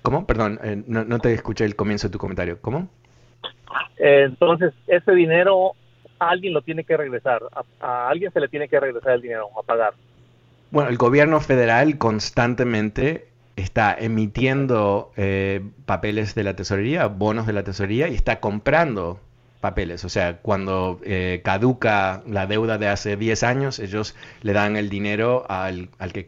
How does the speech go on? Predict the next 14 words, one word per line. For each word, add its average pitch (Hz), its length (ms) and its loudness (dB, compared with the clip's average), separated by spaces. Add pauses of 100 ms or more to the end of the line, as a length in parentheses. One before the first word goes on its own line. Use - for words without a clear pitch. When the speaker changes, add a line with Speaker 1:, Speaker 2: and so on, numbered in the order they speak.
(100)
Speaker 1:
compró 101 280 -4
el 95 80 -4
papel. 101 320 -6 (1500)
Speaker 2:
Oh, 143 440 4
ok. 135 120 -2 (400)
Claro. 139 300 2 (200)
Muy 151 160 2
bien. 147 180 2 (180)
Muchas 160 220 4
gracias. 147 280 2 (440)
Speaker 1:
Ah, 143 100 4
gracias 135 320 0
a 139 40 -10
ti. 127 200 -6